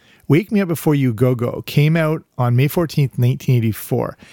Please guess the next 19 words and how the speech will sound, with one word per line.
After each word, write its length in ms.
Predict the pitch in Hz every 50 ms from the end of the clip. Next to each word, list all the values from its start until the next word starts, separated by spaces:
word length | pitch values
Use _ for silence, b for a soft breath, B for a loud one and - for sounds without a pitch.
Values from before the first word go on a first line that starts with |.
| B B B B -
And 440 | - 147 156 156 160 160 156 156 -
in 180 | - - 131 110
case 360 | - - - 123 117 110 -
you 80 | 117 107
didn't 240 | 113 117 - 170
know, 220 | 170 175 180 180 165
this 200 | 160 147 - -
was 220 | 147 139 135 123
a 160 | 147 135 135
massive 540 | 127 127 123 127 127 127 123 - - 139 113
hit, 200 | - 127 123 120
going 220 | 117 127 123 123 117
certified 560 | - - 135 123 127 - - 120 107 98 -
platinum, 640 | - - - 147 151 151 156 - 139 127 120 120
selling 320 | - - - 127 123 123 123
over 160 | 117 113 113
two 260 | - - - 151 139
million 280 | 131 127 123 113 110 101
copies. 520 | - 120 113 113 113 - - - - -